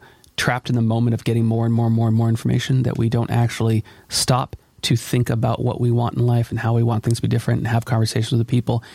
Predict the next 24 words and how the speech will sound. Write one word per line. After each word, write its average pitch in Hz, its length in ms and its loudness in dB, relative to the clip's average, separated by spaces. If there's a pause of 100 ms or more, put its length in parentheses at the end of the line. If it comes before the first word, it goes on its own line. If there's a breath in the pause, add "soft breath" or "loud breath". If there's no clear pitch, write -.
(140 loud breath)
and 117 220 0
then 120 240 0
check - 240 -4
in 113 40 2
with 117 120 0
the - 40 0
news 117 200 0
cycle 127 240 -2
again 127 240 0
like 110 180 -2
it - 80 -6
used 120 200 -2
to 151 60 -4
be. 185 160 -2 (380 loud breath)
And 123 140 0
the 123 40 0
secondary 117 420 0
piece 120 200 -2
of 113 80 0
this, 110 160 0
of 120 80 -10
course, 113 240 -2
is 123 100 0 (800 loud breath)
algorithmic 123 680 0